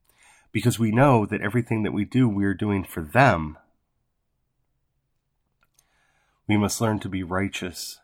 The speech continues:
and just in all of our actions, to praise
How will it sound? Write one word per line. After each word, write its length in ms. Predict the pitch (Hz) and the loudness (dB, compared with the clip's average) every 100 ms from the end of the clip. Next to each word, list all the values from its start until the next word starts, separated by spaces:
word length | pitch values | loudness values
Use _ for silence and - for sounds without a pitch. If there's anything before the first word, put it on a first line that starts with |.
| _ _ | _ _
and 180 | - 85 | -12 -8
just 560 | 80 95 92 - - - | -4 -2 -2 -4 -10 -14
in 160 | - 90 | -12 -8
all 180 | 85 90 | -6 -6
of 140 | - | -8
our 120 | 78 | -6
actions, 600 | 80 85 - 76 71 - - _ _ _ _ _ _ _ - | -4 -6 -10 -16 -16 -18 -20 _ _ _ _ _ _ _ -16
to 100 | - | -16
praise 760 | - - 104 101 98 90 - | -12 4 6 6 4 -2 -6